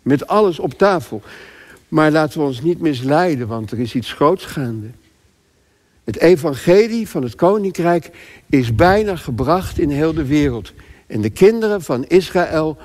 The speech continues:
komen na tweeduizend jaar thuis. We mogen ook wel eens de andere kant op kijken in deze dagen. En uitkijken naar het licht.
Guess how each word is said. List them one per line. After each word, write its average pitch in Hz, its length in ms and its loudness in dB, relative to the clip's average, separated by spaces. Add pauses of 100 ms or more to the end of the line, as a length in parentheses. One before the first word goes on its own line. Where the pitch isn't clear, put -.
(160)
komen 156 360 2
na 110 120 -6
tweeduizend 139 1000 -2
jaar 117 260 -4
thuis. 139 680 -4 (960)
We 131 100 -4
mogen 156 400 2
ook 220 240 0
wel 214 140 0
eens 196 140 -2
de 214 80 -8
andere 170 320 -2
kant 233 320 -4
op 151 140 -8
kijken 104 440 -4 (160)
in 127 160 -2
deze 123 360 -2
dagen. 113 500 -6 (840)
En 123 220 -2
uitkijken 185 800 0
naar 170 140 0
het 151 180 -2
licht. 175 460 -2